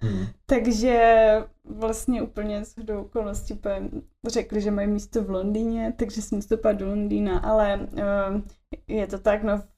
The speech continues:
Speaker 2: v Dubaji se dějí neuvěřitelné věci, protože tam všichni chtějí, aby ta, ta věc byla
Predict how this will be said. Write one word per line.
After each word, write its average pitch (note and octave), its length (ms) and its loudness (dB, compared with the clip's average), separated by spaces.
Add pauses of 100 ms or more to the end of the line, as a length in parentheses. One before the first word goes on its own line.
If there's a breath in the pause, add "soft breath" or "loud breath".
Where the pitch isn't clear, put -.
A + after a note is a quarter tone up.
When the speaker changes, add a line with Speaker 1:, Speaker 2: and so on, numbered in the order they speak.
Speaker 2:
v G#3 180 4
Dubaji G3+ 280 0
se - 140 -12
dějí G3 180 -6
neuvěřitelné G3+ 800 -4
věci, G#3 480 -4
protože G3 460 -8 (680)
tam G#3 380 4
všichni - 380 -6
chtějí, G#3 380 2
aby G3 180 0
ta, G#3 280 4
ta - 200 2
věc G3 380 -2
byla F#3+ 760 0